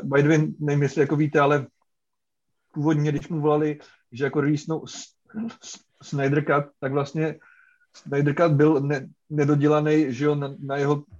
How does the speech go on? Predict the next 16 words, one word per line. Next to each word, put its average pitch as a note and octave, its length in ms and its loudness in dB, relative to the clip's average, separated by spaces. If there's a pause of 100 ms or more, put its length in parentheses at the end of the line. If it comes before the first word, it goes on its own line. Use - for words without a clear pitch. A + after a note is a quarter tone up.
(240)
počítači D3 600 -4
jakoby D3 480 2 (260)
slepenec, D3+ 640 0 (440)
koncept D3+ 400 -4
artů, D3+ 720 2 (120)
vizualizací C#3 1080 -2
různých C#3+ 320 -4
ptáků C#3+ 480 -2
a - 20 -6
vlastně C3+ 260 -6
Wa-, B2 180 -2
Warneri C#3 460 -2 (180)
původně C#3+ 380 -2
chtěli D3 420 -2 (120)
vypustit C#3+ 500 -4
jako D3 280 0